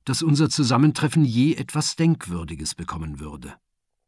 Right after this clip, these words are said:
Zunächst einmal sah ich sie nur undeutlich. Es schneite, und sie stand in einiger Entfernung von mir in einer engen Straße in New York. Und dann nahm das, was ich von ihr sah, mich ganz und gar nicht für sie ein.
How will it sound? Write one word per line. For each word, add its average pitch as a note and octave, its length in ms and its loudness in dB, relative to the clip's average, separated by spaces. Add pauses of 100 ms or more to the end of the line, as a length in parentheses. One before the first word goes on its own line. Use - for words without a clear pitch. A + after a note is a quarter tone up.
(120)
Zunächst G#2+ 500 0
einmal A#2+ 480 6
sah G2 240 -2
ich G#2+ 160 -2
sie A2 220 -2
nur A#2+ 320 0
undeutlich. - 1120 0
Es F#2 100 -6
schneite, G#2 640 -4 (600)
und E2+ 160 -6
sie G2 80 -4
stand A#2+ 320 2
in G#2+ 80 0
einiger A#2 400 4
Entfernung A2+ 600 2
von A#2 200 2
mir B2+ 260 4
in G#2+ 80 0
einer G#2+ 300 -2
engen A#2 240 4
Straße F#2 640 -4
in G2 180 -2
New G2+ 160 0
York. E2+ 560 -8 (640)
Und D#3 200 4
dann G3 160 6
nahm C3+ 300 6
das, B2+ 300 2
was A#2+ 160 0
ich A#2 100 0
von B2 160 2
ihr A#2 240 4
sah, A2+ 320 4
mich A#2+ 320 2
ganz C3 360 2
und G2+ 180 -4
gar A2+ 220 2
nicht F2+ 260 -6
für G#2 220 -6
sie A2 200 -2
ein. G#2 420 0